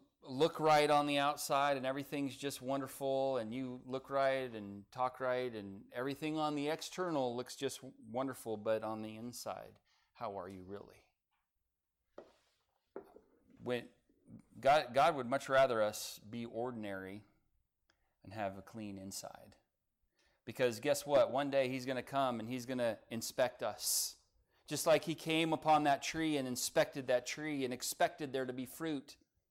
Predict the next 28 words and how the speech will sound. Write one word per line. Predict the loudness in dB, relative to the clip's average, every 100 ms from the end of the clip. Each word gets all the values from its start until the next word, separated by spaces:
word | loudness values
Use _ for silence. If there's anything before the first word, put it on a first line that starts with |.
| _ _ _ _ _ _ _ _ _ _ _ _ _ _ _ _ _ _ _ _ _ _ _ _ _ _ _
When | -10
he | -10
comes | 0 0 2 -2
and | -2
looks, | -4 -4 -8
he's | -8 -6
gonna | -6 -4
say, | -4 -2
"Well, | 0 0
I'd | 0
rather | 0 -2 -2
have | -6 -6
this | -12 -14
one | -14
then. | -14 -16 -18 _ _ _ _
I | -4
mean, | -2 0
that | 0 0
looks | -6 -6
nice, | -8 -8 -8 -12
but | -6 -6 -6 _ -10
inside." | -8 -6 -4 -2 -2 -6 -14 -20 -20 _ _
According | -4 -2 -2 -4
to | -4 -2 -2 -6 -14 -4
Matthew | -2 0 -2
twenty-three, | -2 0 0 -2 -2 0 0
he | 0
said, | 2 6 4